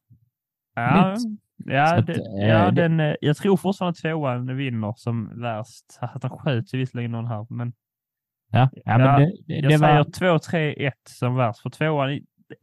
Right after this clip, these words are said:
Speaker 1: det är den här aspekten av att, eh, varna dem. Det är sadistiska. Du,
Speaker 2: Ja.
Speaker 1: det här skulle jag inte göra om jag var du. <laughs> Bara,
Speaker 2: Ja.
Speaker 1: "Nej, <laughs> jag vill inte." "Nej, jag vet, men jag skulle inte gjort det."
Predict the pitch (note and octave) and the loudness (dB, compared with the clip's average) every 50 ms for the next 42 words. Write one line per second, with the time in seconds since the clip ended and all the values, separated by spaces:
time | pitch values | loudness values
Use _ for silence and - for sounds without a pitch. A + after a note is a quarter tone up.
0 | - - - F#3+ G3 G3 G3 F#3+ F#3+ F#3+ F#3+ G3 F#3+ F3+ E3+ D#3+ - - - F3 | -10 -4 -2 -2 0 0 0 0 2 2 2 4 4 2 2 0 0 0 -2 -2
1 | D#3+ - _ _ A#2+ B2 B2 A#2+ A#2+ B2 B2+ C3 - _ - C3 B2 B2 B2 B2 | -2 -2 _ _ 0 2 2 2 2 0 0 -2 -4 _ -2 0 0 2 2 0
2 | A#2+ B2 B2+ C3+ C3+ C#3 C#3+ C#3+ C#3+ C#3 B2+ A2+ A2 G2+ G2+ G#2+ - _ - C3 | 0 0 2 2 4 4 4 4 4 2 2 0 -2 -2 -4 -6 -6 _ -2 0
3 | C3+ B2+ - D3 C#3+ D3 D3+ C3+ - - A2+ A2+ - - - - - _ _ _ | 0 0 2 2 4 4 2 2 0 -4 -8 -8 -8 -10 -12 -12 -12 _ _ _
4 | _ _ _ _ _ _ _ _ _ B2 C3 C#3 C#3 - D3+ - - _ _ _ | _ _ _ _ _ _ _ _ _ 2 2 4 2 0 -4 -10 -12 _ _ _
5 | - C#3 C3+ B2 - - D3+ D3+ D3+ D3 D#3 E3 D3+ D3+ D3+ D#3 D3+ D3+ D3+ D3+ | 0 2 2 0 0 0 2 2 4 2 2 0 0 0 0 0 0 0 0 0
6 | C#3+ D3 D3 D3+ D3 D#3+ - - - E3 - _ _ A3+ G3+ - - _ - G3 | 0 0 0 0 -2 -2 -2 -6 -10 -14 -14 _ _ -10 -10 -10 -14 _ -10 -8
7 | F3 C3 A#2 A2 A#2+ C#3+ - _ - F#3 _ _ _ _ _ _ _ _ - - | -6 -6 -6 -6 -8 -8 -10 _ -20 -20 _ _ _ _ _ _ _ _ -20 -20
8 | _ _ - - - A2+ A#2 A#2 B2 C#3 D3+ - - F3 D3 - A3 G3 - - | _ _ -8 -4 -2 0 0 2 2 0 0 0 0 -2 0 0 -2 -2 -2 -4
9 | _ _ _ _ _ _ _ _ _ _ _ _ _ _ _ - B2+ A#2+ B2 C#3+ | _ _ _ _ _ _ _ _ _ _ _ _ _ _ _ -2 0 2 2 2
10 | C3+ B2 C3 D3+ C#3+ - G#2+ A2 A#2+ - B2+ B2+ A2 G#2+ A2 A2+ A2 A2+ A2+ A#2 | 2 2 0 -2 -2 -4 -6 -4 -4 -2 0 0 0 0 0 0 0 0 0 0
11 | - - - _ _ - A#2+ A2+ A#2 A#2 - _ _ _ _ - C3 A#2+ A#2 - | -2 -6 -14 _ _ -8 -6 -4 -4 -6 -8 _ _ _ _ -4 -2 -2 -2 -2
12 | - C#3+ D3 E3+ - D3+ C3+ B2 B2+ - B2+ B2 | -4 -4 -4 -4 -2 -2 -2 -2 -2 -2 -6 -6